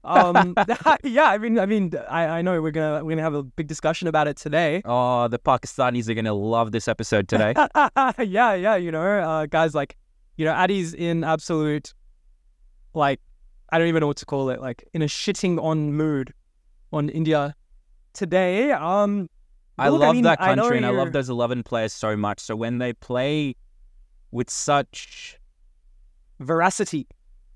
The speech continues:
Speaker 2: That's a very good way. You've stolen, you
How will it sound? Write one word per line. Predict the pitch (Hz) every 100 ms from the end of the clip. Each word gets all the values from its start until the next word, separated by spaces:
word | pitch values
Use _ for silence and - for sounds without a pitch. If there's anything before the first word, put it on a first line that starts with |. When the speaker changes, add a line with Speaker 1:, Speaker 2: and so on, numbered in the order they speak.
| - - - - - - -
Speaker 2:
That's | 123 -
a | 143
very | 127 139 147
good | 139 135
way. | 120 113
You've | 107
stolen, | - - 139 139 131
you | 247